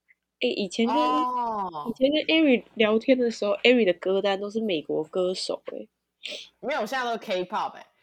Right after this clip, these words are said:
Speaker 2: 我那个 Spotify 的那个，它不是现在最近年底了嘛，不是有那个，就是还有那个中-，就是还有一些 report 吗？我那个 top one 是 K-pop。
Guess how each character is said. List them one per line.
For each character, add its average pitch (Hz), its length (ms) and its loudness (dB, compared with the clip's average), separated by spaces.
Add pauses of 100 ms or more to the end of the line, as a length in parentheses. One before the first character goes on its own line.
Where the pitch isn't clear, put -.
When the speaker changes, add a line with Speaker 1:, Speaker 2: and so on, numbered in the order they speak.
Speaker 2:
我 226 100 -4
那 330 60 0
个 320 120 -2
Spotify 233 720 -4
的 151 120 -4
那 202 120 -4
个， 175 280 -4
它 196 100 -4
不 190 80 -8
是 214 140 -14
现 208 180 -12
在 190 60 -8
最 226 180 -6
近 202 380 -6
年 185 200 -4
底 208 180 -4
了 151 80 -6
嘛， 156 140 -8
不 180 80 -10
是 202 60 -6
有 185 80 -8
那 190 140 -6
个， 175 200 -4 (240)
就 208 120 -10
是 214 80 -4
还 202 180 -2
有 165 60 -4
那 190 80 -6
个 190 100 -6
中-， 240 240 -10 (100)
就 233 140 -10
是 226 100 -6
还 196 140 -4
有 175 80 -4
一 - 20 -4
些 202 220 -6
report 170 560 -6
吗？ 151 240 -8 (200)
我 185 120 -8
那 240 60 -4
个 220 100 -4
top - 240 -8
one 170 260 -8
是 156 100 -18
K-pop。 202 520 -10